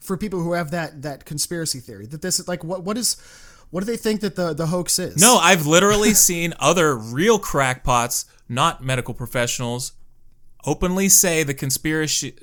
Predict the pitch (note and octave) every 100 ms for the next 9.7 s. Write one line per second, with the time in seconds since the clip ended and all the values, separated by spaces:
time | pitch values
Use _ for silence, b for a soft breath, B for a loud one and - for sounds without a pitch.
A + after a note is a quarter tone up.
0 | - C3+ C3+ D3 C3 D#3 D3 C#3+ C3+ -
1 | C#3 B2 B2 - B2 A2 - b b b
2 | b - A2 D3+ E3+ B2+ C3 - - D3+
3 | D#3+ D3 C#3+ C#3+ C3 C3 C3 - C#3 C#3
4 | C3+ B2 - C3 C3 C3 B2 C3 B2+ A#2
5 | A#2+ - A#2+ A#2 G#2 - G2 - C3+ B
6 | B B B B2+ C3+ E3+ F#3+ G3+ F#3 F3+
7 | E3+ C#3 - C#3+ D#3 D#3 C#3+ C#3 C#3 C3+
8 | B2+ A#2+ B B B B B2+ D#3 F3 F3+
9 | F#3 F3+ F#3 F3+ F#3+ -